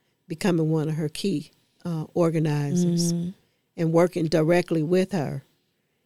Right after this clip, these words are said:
Speaker 1: And not just, and she don't stop there. She don't s-, just stop at Christmas.
Speaker 2: Mm-hmm.
Speaker 1: You know, there's a park that she, that was just a dirt park that she worked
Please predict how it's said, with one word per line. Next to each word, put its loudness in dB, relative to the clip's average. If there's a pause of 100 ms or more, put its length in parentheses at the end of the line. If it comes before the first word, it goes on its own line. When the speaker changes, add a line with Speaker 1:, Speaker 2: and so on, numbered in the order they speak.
(280)
Speaker 1:
And 0
not 0
just, 0
and 0
she 4
don't 4
stop -2
there. 0
She -2
don't 0
s-, -6
just -2
stop -6
at -14
Christmas. -6
Speaker 2:
Mm-hmm. 0
Speaker 1:
You 2
know, 2
there's 4
a -4
park 2 (340)
that -2
she, 0 (540)
that 2
was 0
just 2
a 2
dirt 4
park 0 (100)
that -2
she -2 (280)
worked 2